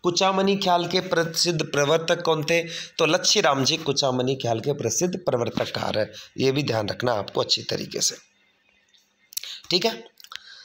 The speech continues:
तीसवाँ और इकतीसवाँ प्रश्न, बड़ा अच्छा प्रश्न पूछा गया मित्रों, ध्यान से सुनना। प्रश्नों का लेवल बहुत अच्छा था, ज़्यादा वो नहीं था, बिल्कुल नॉर्मल प्रश्न यहाँ पर आपसे पूछे गए थे। राजस्थान में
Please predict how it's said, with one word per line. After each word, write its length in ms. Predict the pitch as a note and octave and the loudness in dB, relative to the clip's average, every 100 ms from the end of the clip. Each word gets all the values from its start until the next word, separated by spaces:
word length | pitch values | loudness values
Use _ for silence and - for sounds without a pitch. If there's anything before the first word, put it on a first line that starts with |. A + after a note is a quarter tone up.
| - _ _ _ | -20 _ _ _
तीसवाँ 400 | F3+ F3 - G#3+ | 2 2 4 6
और 220 | A3 G#3 - - - | 4 4 -4 -8 -4
इकतीसवाँ 520 | C#3+ F#3+ G3+ G3+ F#3+ | 0 2 4 4 4
प्रश्न, 320 | F3+ C#3+ F#3 D3+ C#3 | 4 2 4 0 2
बड़ा 180 | G#3+ C4 | 2 4
अच्छा 260 | - F3 | 2 -2
प्रश्न 300 | D#3+ D3+ D#3+ | 2 0 2
पूछा 300 | D3 C3 C3+ | 0 0 0
गया 180 | A#2+ A#2+ | 2 0
मित्रों, 300 | A#2 - F3 D3+ | 0 -2 -2 -2
ध्यान 260 | A2+ B2+ D#3+ | -2 -2 -2
से 140 | D3+ | -2
सुनना। 240 | C3 C3 A#2+ - - _ | -2 -2 -4 -8 -20 _
प्रश्नों 300 | E3+ F3 G#3+ A3 | -2 2 2 2
का 120 | G#3+ | 2
लेवल 340 | D#3 D#3 G3+ E3 | 4 2 2 0
बहुत 300 | C3 D#3 F3+ | 0 0 0
अच्छा 260 | E3 - F3 | -2 0 0
था, 180 | E3+ G3 - | -2 -6 -6
ज़्यादा 360 | A#2+ C3+ D3 E3+ E3+ - _ | 0 0 2 0 -4 -16 _
वो 100 | C#3 | 0
नहीं 180 | E3+ F3 | 2 2
था, 140 | F3 G#3 | 2 -2
बिल्कुल 400 | D#3+ E3 E3 D#3+ | 0 -2 -2 0
नॉर्मल 360 | C#3+ C#3 D3 E3 | 2 2 0 -2
प्रश्न 320 | D3 D3 D#3+ | -2 0 2
यहाँ 200 | C#3 B2 | 2 0
पर 140 | D3+ | 0
आपसे 260 | C3 A#2+ F#3 | 0 0 -4
पूछे 340 | F#3 D3 C#3+ | -4 -2 0
गए 180 | B2+ A#2 | 2 0
थे। 140 | - - - _ _ - - - _ C#3 | -2 -10 -12 _ _ -20 -20 -20 _ 0
राजस्थान 720 | D3+ D3+ G3+ G3+ G3 F#3+ F3+ | 2 2 0 2 2 2 2
में 220 | F#3+ | 0